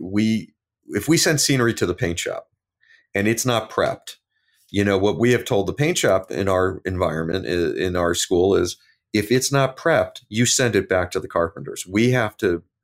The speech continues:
get it ready for you. It's not your job to A, fix it for us, or B, paint over it if it's not right. And in those few instances where they go ahead and paint it anyway and it looks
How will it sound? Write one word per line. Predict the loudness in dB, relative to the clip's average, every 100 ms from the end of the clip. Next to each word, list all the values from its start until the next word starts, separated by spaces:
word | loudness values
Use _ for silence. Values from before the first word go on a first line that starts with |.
| _ -2
get | 0 2
it | 0 0
ready | 0 0
for | -4 -2
you. | 2 0
It's | 0
not | -2 -2
your | 0 0
job | 2 2 2 0 -6 _ -20 _ -4
to | -2 0
A, | 2 2 0 -2 _ _ _
fix | -4 -2 0
it | -2 0
for | 2 2 2
us, | -2 -6 -10 _ _ _ 0
or | 0 2
B, | 2 2 2
paint | 0 -2 0
over | 2 2 2
it | 0
if | -2
it's | -6 -6
not | -6 -2
right. | -2 -2 -6 _ _ _ _ -20 -20 _ _ -4
And | 0 2 0 -2 -8 _ _
in | 0 2
those | 4 2 0
few | 0 2 2
instances | 0 -4 -4 -2 -2
where | 2 2 4 2 -4 -12
they | -2 0 2
go | 2
ahead | 2 0
and | -2
paint | -4 -2 0
it | 0
anyway | 0 0 0 -2 0
and | 0
it | 0
looks | 0 0 -4